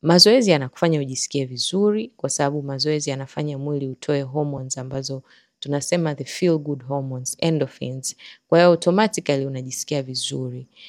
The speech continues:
Mazoezi yanaku-, yanaboresha uwezo wako wa kufocus kwenye vitu. Kwa hiyo kwenye shughuli za kawaida umakini wako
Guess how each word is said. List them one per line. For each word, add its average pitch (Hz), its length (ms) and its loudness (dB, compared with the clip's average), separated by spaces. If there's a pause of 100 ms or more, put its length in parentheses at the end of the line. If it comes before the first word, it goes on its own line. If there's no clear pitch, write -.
(220)
Mazoezi 190 440 4
yanaku-, 143 680 -4
yanaboresha 147 720 0
uwezo 143 280 -2
wako 143 260 -6
wa 135 60 -10
kufocus - 720 -4
kwenye 127 280 -10
vitu. 131 520 -8 (420)
Kwa 160 100 6
hiyo 175 120 8
kwenye 160 260 0
shughuli 190 340 2
za 156 160 -2
kawaida 151 580 0
umakini 143 560 -4
wako 156 560 -4